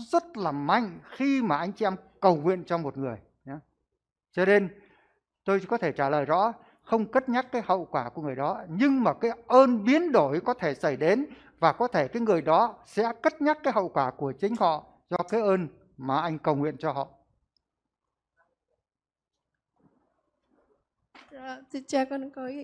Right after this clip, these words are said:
Speaker 2: con có câu hỏi. À, như cha nói là xin Chúa, à, cầu nguyện Chúa để Chúa đuổi anh quỷ nó ra.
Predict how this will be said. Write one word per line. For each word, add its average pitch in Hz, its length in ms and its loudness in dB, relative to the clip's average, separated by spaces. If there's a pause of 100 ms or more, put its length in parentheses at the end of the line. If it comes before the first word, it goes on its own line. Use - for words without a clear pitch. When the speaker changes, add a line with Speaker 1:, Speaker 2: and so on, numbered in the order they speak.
(180)
Speaker 2:
con 247 180 -12
có 277 120 -12
câu 302 180 -14
hỏi. 196 340 -8 (520)
À, 220 260 -10 (260)
như 247 220 -10
cha 247 160 -8
nói 240 300 -16
là 277 260 -14
xin 240 320 -6
Chúa, 277 380 -2 (1200)
à, 202 300 -8 (720)
cầu 208 160 -2
nguyện 202 280 -8
Chúa 226 220 -2
để 226 240 -2
Chúa 262 80 -4
đuổi 170 280 -4
anh 208 160 -10
quỷ 190 460 -6 (160)
nó 254 180 -6
ra. 226 340 -8